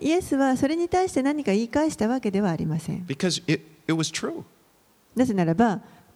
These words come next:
Speaker 1: その悪魔が言ったことは真理だからです。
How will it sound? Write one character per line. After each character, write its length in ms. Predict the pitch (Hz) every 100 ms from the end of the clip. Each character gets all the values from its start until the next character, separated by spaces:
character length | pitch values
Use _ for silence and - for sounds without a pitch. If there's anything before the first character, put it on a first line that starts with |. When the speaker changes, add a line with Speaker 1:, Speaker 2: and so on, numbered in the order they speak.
| _ _ _ _ -
Speaker 1:
そ 140 | -
の 260 | 180 175 170
悪 180 | 254 262
魔 100 | 208
が 60 | 165
言 80 |
っ 20 | 160
た 100 | 175
こ 100 | 196
と 120 | 170
は 80 | 160
真 260 | - 302
理 80 | 202
だ 120 | 151
か 120 | -
ら 80 | -
で 120 | -
す。 180 | - -